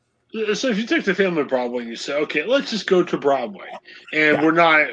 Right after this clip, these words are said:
Speaker 1: worried about seeing Hamilton or anything. It
Speaker 2: Right.
Speaker 1: could be, you know, Joe's first Broadway play. That's good enough to
Speaker 2: There
Speaker 1: be
Speaker 2: you
Speaker 1: in
Speaker 2: go.
Speaker 1: Broadway.
Speaker 2: That's
Speaker 1: Uh,
Speaker 2: right.
Speaker 1: you're still probably running sixty bucks a ticket to get into that, right?
Speaker 2: You might. Uh, some
Speaker 1: Okay.
Speaker 2: year-,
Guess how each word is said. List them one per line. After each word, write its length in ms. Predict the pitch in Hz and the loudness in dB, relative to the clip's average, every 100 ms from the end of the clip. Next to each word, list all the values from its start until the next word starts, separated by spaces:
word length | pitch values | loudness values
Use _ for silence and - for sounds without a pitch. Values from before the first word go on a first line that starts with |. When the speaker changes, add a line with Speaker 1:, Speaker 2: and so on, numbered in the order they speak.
| - | -8
Speaker 1:
worried 340 | 151 147 151 135 | -2 4 4 4
about 240 | 131 123 | 0 0
seeing 180 | - 127 | -4 -6
Hamilton 680 | 135 135 127 - 127 123 123 | -4 -4 -4 -4 -6 -6 -6
or 80 | 120 | -6
anything. 460 | 120 123 120 117 - - - | -6 -8 -8 -8 -12 -18 -8
It 60 | 143 | -4
Speaker 2:
Right. 20 | |
Speaker 1:
could 180 | - 147 | 2 2
be, 120 | 123 | 2
you 400 | 127 123 123 123 | 0 2 0 0
know, 160 | 120 120 | -2 -4
Joe's 720 | 117 - 143 143 120 - - - - - - | -2 4 6 4 2 -6 -14 -16 -20 -20 2
first 260 | 156 - | 2 4
Broadway 400 | 147 135 127 120 | 4 4 4 -2
play. 340 | 110 151 117 107 | 0 0 0 -2
That's 260 | 117 117 - | -4 -4 2
good 140 | 214 | 6
enough 140 | 175 143 | 6 6
to 60 | |
Speaker 2:
There 0 | |
Speaker 1:
be 40 | 147 | 6
Speaker 2:
you 60 | 143 | 6
Speaker 1:
in 20 | |
Speaker 2:
go. 80 | 131 | 6
Speaker 1:
Broadway. 500 | 131 131 135 131 123 _ - - - - | 6 6 4 2 -2 _ -20 -20 -20 0
Speaker 2:
That's 240 | 127 123 | 0 4
Speaker 1:
Uh, 60 | 160 | 4
Speaker 2:
right. 220 | 117 - - 147 | 4 0 -6 -6
Speaker 1:
you're 260 | 160 180 175 | -2 4 4
still 200 | - 165 | 6 4
probably 240 | 160 139 | 6 4
running 220 | 135 131 | 4 2
sixty 320 | 120 156 - 135 | 0 -2 -2 -2
bucks 280 | 127 117 | -2 -4
a 40 | 113 | -6
ticket 320 | - 120 120 | -6 -4 -6
to 260 | 120 113 110 | -4 -4 -2
get 180 | 127 123 | -4 -4
into 300 | 117 110 110 | -6 -10 -8
that, 240 | 214 202 - | -6 -6 -10
right? 140 | - 262 | -4 2
Speaker 2:
You 80 | |
might. 160 | 254 220 - - - | 6 6 2 -6 2
Uh, 380 | 185 180 190 185 | 6 8 6 4
some 340 | 165 - 233 | 0 6 6
Speaker 1:
Okay. 80 | 240 | 8
Speaker 2:
year-, 140 | 220 | 6